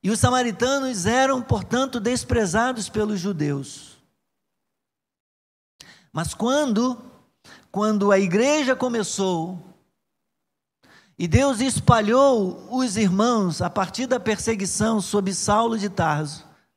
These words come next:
e Atos nos registra isso, com a morte de Estevão, eles se espalham. Filipe vai pra Samaria e começa a pregar o evangelho.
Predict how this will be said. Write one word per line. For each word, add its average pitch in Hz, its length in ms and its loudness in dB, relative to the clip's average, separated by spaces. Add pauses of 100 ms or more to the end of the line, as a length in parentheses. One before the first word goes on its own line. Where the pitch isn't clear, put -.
(140)
e 147 120 -4
Atos 185 360 0
nos 180 240 2
registra 175 500 0
isso, 151 420 -2 (680)
com 180 80 -4
a 180 60 0
morte 226 400 2
de 202 100 -2
Estevão, 185 680 0 (580)
eles 202 280 -2
se 233 100 -4
espalham. 202 720 2 (600)
Filipe 247 380 -4
vai 240 180 2
pra 254 200 0
Samaria 233 580 0
e 262 40 -4
começa 240 420 -2
a - 20 -4
pregar 214 380 0
o 226 40 2
evangelho. 160 760 0